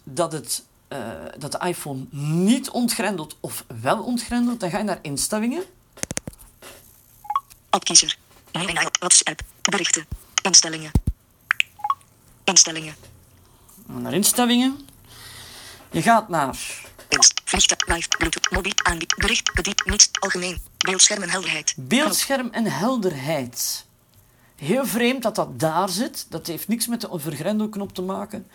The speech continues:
Speaker 1: Maar toch zit het daar. Dus het is een beetje een vreemd... Ik vind het eerlijk gezegd een vreemde keuze om het daar te plaatsen. Misschien omdat je het beeldscherm inderdaad laat zien. Ik ga daarin.
Speaker 2: Geselect-, beeldscherm en helderheid. Beeldscherm, helder, scherm,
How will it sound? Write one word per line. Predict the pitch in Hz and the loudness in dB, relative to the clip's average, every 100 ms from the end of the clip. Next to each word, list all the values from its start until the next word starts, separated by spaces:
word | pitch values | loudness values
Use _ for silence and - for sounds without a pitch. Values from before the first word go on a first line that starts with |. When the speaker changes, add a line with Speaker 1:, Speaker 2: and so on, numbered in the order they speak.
| - - - - - - - | -16 -14 -12 -12 -16 -18 -10
Speaker 1:
Maar | 160 | -10
toch | - 190 | -4 -2
zit | 180 175 | -2 -2
het | 127 | -6
daar. | 127 135 - - | -4 -6 -12 -10
Dus | 156 156 | -6 -4
het | 160 | 2
is | 180 | 2
een | 185 190 | 4 2
beetje | 190 196 196 | 2 2 0
een | 196 196 196 190 175 139 | 0 -2 -2 -2 -4 -6
vreemd... | 123 165 240 247 233 226 - | -2 0 2 2 0 -2 -8
Ik | - | -4
vind | 220 | -2
het | 214 | -2
eerlijk | 226 208 | -2 -2
gezegd | 214 202 214 | -4 -4 -4
een | 190 | -4
vreemde | 175 214 190 | -2 -2 -2
keuze | - 226 196 | -2 -2 -2
om | 185 180 | -4 -4
het | 131 | 2
daar | 190 233 | 2 2
te | 220 | -4
plaatsen. | 214 214 214 196 - - - - | -4 -2 -4 -6 -10 -20 -20 -6
Misschien | 185 202 - 254 262 | 0 2 2 2 0
omdat | 202 202 190 | 0 -2 0
je | |
het | 175 | 0
beeldscherm | 131 226 233 208 196 | 2 2 0 -2 -2
inderdaad | 175 170 165 - | -2 -2 -4 -4
laat | 139 120 | -6 -4
zien. | - 180 254 - - - - - | -2 -2 -4 -8 -20 -20 -18 -12
Ik | - | -4
ga | 170 | 0
daarin. | 156 139 214 370 - - - - - - | 2 2 2 -2 -8 -20 -20 -20 -20 -10
Speaker 2:
Geselect-, | - 196 202 185 - | 2 4 4 2 -2
beeldscherm | 160 156 - 170 | 0 4 4 4
en | 147 | -2
helderheid. | 156 139 135 123 - - - | -2 -2 0 0 0 0 2
Beeldscherm, | 190 180 - - | 4 4 2 2
helder, | 208 208 | 0 2
scherm, | - - 208 | 2 4 4